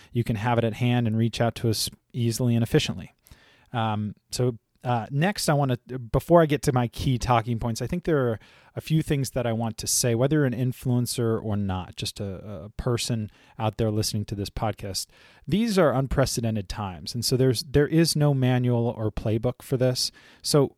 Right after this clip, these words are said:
just remember why the word influencer has come to the fore in describing what you do. You really do have influence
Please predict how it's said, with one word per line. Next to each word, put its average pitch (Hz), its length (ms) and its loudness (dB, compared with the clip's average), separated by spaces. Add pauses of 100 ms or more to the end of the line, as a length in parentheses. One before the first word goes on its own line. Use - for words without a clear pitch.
(120)
just 175 260 4
remember 160 360 2
why 117 340 4
the 120 120 2
word 113 260 2
influencer 113 640 -2
has - 200 -6
come 147 300 -2
to 123 100 2
the 107 100 0
fore 113 280 0
in 107 80 0
describing 110 760 0
what 110 300 -4
you 101 80 -4
do. 90 400 -10 (460)
You 139 100 6
really 185 320 6
do 139 240 2
have 120 260 0
influence 113 640 -4